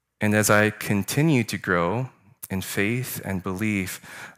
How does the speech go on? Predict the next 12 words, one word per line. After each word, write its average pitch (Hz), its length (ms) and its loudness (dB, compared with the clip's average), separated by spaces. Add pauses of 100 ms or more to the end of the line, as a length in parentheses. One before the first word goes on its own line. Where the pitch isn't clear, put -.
I 113 220 4
hope 113 460 -2
to - 120 -6
see - 260 0
the 90 140 -2
glory 98 640 -2
of - 240 -10
God 90 600 0 (400)
in 92 160 -2
ever 104 300 0
greater 101 360 -2
ways. 85 680 -6